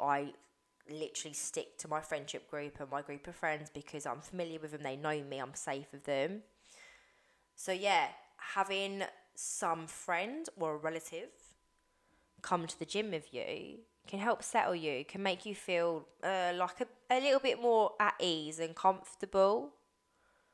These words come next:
So grab a buddy. Grab your mum, grab your dad, grab your sister, grab your best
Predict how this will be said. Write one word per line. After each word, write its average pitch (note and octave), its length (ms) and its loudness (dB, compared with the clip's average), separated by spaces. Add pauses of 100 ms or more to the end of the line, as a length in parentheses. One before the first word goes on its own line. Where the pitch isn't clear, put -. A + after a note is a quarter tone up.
(1000)
So E3+ 320 2 (220)
grab A3 220 0
a - 20 -12
buddy. A3+ 540 -4 (580)
Grab A#3 240 -8
your B3 80 -10
mum, A#3+ 360 -2 (260)
grab F#3 220 -6
your F3+ 140 -16
dad, B3 400 0
grab D#3+ 160 -14
your - 60 -20
sister, - 460 -10
grab G#3 920 -8
your D3+ 80 -20
best - 260 -14